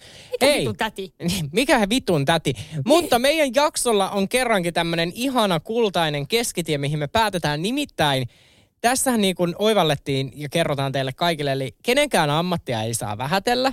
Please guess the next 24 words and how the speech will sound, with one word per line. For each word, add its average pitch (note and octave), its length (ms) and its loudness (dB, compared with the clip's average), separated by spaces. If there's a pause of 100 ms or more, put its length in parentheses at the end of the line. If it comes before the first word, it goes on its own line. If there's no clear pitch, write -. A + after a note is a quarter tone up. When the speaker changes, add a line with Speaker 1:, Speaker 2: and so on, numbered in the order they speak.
(140)
Speaker 1:
Ei A3+ 200 0
Speaker 2:
Keräät A#3 300 2
Speaker 1:
todellakaan. G3 240 0
Speaker 2:
sitten F3+ 220 0
niin E3 120 0
kuin D#3+ 100 -4
tupakantumppeja, F#3+ 1000 0 (120)
kuskaat F#3+ 500 0 (120)
mi-, F3+ 460 -6
mitä G#3 380 0
ikinä F3 560 -2
niin D3 180 -6
kuin D#3+ 120 -6
kuskaatkaan C#3+ 680 -2
tuolla C3+ 240 -2
pitkin D3 280 -6
hiekkateitä C3+ 560 -2
tai B2+ 200 -2
Speaker 1:
Ja B2 40 2
vaikka D4 260 0
mummo C4+ 300 0
tippuu A3+ 380 -4
kyydistä. B3 460 0
Speaker 2:
Niin. D#3+ 320 2